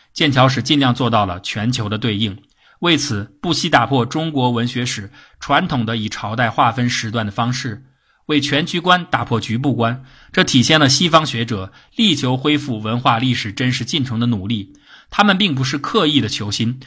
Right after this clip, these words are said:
而是化解之前文学史界为了归纳形式的美感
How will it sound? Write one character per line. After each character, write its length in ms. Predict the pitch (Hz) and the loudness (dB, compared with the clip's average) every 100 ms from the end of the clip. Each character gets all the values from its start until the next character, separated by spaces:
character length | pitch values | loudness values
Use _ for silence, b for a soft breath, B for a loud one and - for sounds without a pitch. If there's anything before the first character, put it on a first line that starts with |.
| B - | B -2
而 100 | 120 | 2
是 120 | 127 | 4
化 240 | 151 131 | 8 6
解 160 | 113 101 | 4 -4
之 160 | 175 | -2
前 360 | 170 190 120 - - | -2 -2 -2 -6 -2
文 200 | 139 202 | 0 2
学 160 | 165 | 0
史 200 | 175 123 | 0 -2
界 220 | 110 131 - | 0 -2 0
为 120 | 131 | 0
了 120 | 123 117 | 0 0
归 200 | 185 180 | 2 4
纳 180 | 180 131 | 4 4
形 220 | - 139 | 0 -2
式 140 | - | 0
的 80 | 131 | 0
美 240 | 110 107 | 0 -2
感 280 | 143 104 107 | -2 -6 -10